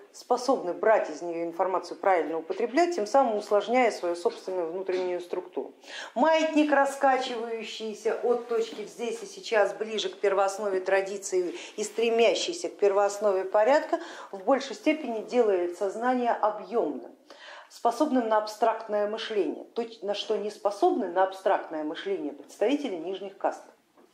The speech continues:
Они на абстрактное мышление не способны.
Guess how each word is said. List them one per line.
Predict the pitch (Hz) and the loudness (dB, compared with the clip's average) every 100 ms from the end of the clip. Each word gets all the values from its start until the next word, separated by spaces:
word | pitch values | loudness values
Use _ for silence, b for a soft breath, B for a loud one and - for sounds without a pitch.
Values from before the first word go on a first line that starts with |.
| _ _ _ _ - | _ _ _ _ -2
Они | 190 214 | 0 2
на | 208 | 2
абстрактное | 208 - 226 190 - 151 | 2 2 2 2 -2 -4
мышление | 147 160 240 320 359 311 | -4 -4 2 4 6 4
не | 214 240 | 2 0
способны. | - 220 - 165 - | -2 -4 -4 -8 -10